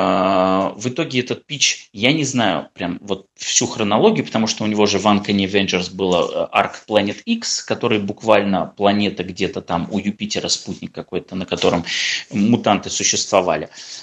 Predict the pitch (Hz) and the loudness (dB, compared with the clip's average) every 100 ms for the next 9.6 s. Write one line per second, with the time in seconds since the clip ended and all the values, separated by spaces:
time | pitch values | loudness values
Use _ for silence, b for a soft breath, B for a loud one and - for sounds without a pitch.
0 | B 104 107 - - 127 196 190 190 135 | B -4 4 4 4 4 4 4 4 2
1 | - 113 104 - 104 113 131 113 104 123 | 0 -2 0 2 2 4 4 4 4 0
2 | 151 165 240 240 233 - 202 - b b | 0 0 4 4 4 -4 -6 -8 b b
3 | - 110 113 101 120 - - - 226 240 | -4 2 2 4 0 0 0 6 6 4
4 | b b - 143 131 131 131 113 107 104 | b b -4 0 2 2 0 2 2 2
5 | 104 110 107 117 110 139 - 226 139 117 | 4 4 4 0 -4 0 4 6 4 0
6 | 127 - 127 113 98 104 - - - - | 0 2 0 0 4 4 4 0 0 4
7 | 247 220 202 B B - 131 185 190 147 | 4 4 0 B B -4 2 4 4 4
8 | 120 117 156 156 117 107 120 107 120 117 | 2 4 2 2 2 2 0 2 2 2
9 | 95 101 101 80 73 | 2 0 0 0 -4